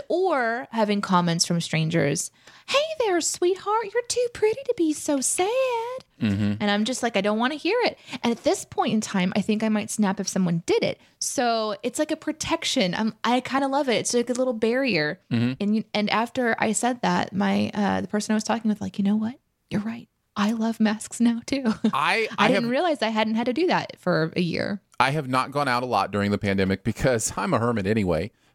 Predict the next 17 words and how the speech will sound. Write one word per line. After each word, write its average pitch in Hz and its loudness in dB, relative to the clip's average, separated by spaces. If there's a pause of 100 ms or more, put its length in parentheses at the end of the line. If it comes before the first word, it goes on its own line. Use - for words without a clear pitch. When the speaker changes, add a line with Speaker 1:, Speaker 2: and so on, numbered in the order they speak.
(100)
Speaker 2:
Um, 123 0
but 127 -2
when 135 -4
I 175 2
have, 139 0
I 120 2
have 117 0
noticed 127 0 (100)
I, 123 2
I 135 0
have 131 0
an 143 -2
instinct 147 -2
to - -6
smile 113 2
at - -6
people 156 -2